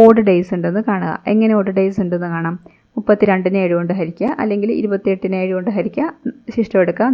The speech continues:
നാലിനെ ഏഴ് കൊണ്ട് ഹരിക്കുക, ശിഷ്ടം എടുക്കുക. നമ്മൾ മുപ്പത്തിരണ്ടിനെ ഏഴ് കൊണ്ട് ഹരിച്ചു കഴിഞ്ഞാൽ നാല് ഏഴ് ഇരുപത്തിയെട്ട്, ഇവിടെ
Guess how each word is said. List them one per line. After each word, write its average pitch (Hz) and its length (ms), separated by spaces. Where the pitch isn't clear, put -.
നാലിനെ 190 300
ഏഴ് 175 100
കൊണ്ട് 170 160
ഹരിക്കുക, 180 300
ശിഷ്ടം 233 240
എടുക്കുക. 170 220
നമ്മൾ 214 140
മുപ്പത്തിരണ്ടിനെ 196 680
ഏഴ് 190 140
കൊണ്ട് 190 180
ഹരിച്ചു 208 240
കഴിഞ്ഞാൽ 180 320
നാല് 190 380
ഏഴ് 190 160
ഇരുപത്തിയെട്ട്, 190 1040
ഇവിടെ 196 200